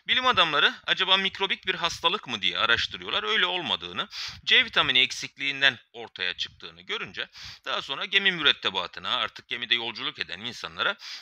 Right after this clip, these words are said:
limon yediriyorlar. E, buna bağlı olarak bu hastalık da ortadan kalkmış oluyor.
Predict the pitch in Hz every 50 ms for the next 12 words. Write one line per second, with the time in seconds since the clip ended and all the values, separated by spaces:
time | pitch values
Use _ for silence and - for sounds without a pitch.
0 | - - 170 214 226 226 208 147 117 - - _ - 95 104 98 82 87 85 82
1 | 82 80 80 80 80 - - - - - - _ _ _ - - _ - 131 135
2 | - 202 190 147 107 98 92 87 82 82 95 113 165 226 - 185 180 139 113 -
3 | - - 180 160 202 _ - - - - - - - - - - 160 123 - -
4 | - 78 - - - - 143 110 - _ 185 226 - - - - - _ _ -
5 | 127 104 82 - - - - -